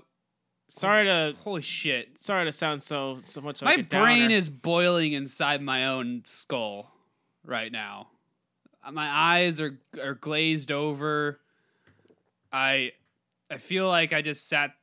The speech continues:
Speaker 2: through, like, a sensory deprivation session for, like, what felt like four and a half hours at least.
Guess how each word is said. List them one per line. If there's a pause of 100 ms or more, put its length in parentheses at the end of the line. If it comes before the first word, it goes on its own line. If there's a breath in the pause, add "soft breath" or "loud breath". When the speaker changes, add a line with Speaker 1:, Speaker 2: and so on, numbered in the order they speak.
(140)
Speaker 2:
through,
like,
a
sensory
deprivation (1200)
session (640)
for,
like, (260)
what
felt
like
four
and
a
half
hours
at
least.